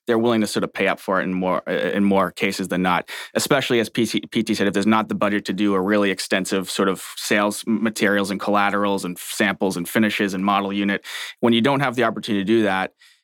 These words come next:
it's generally better to wait a little bit longer till you have a, a, a something, a unit finished on site to do that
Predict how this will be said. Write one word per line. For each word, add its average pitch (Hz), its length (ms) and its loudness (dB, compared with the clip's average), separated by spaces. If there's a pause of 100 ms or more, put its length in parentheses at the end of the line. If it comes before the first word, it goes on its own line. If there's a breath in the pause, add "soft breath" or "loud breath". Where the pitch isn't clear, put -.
it's 113 200 -4
generally 123 600 2
better 104 500 0
to 107 160 0
wait 101 220 0
a 101 40 -2
little 98 140 0
bit 90 140 -2
longer 98 360 0
till 101 140 -4
you 98 80 2
have 95 360 0
a, 90 360 -2
a, 92 380 -2
a - 20 -10
something, 104 480 0
a 101 40 -2
unit 101 280 2
finished 104 380 0
on 87 120 0
site 98 280 -2
to 107 80 0
do 120 160 4
that 135 260 2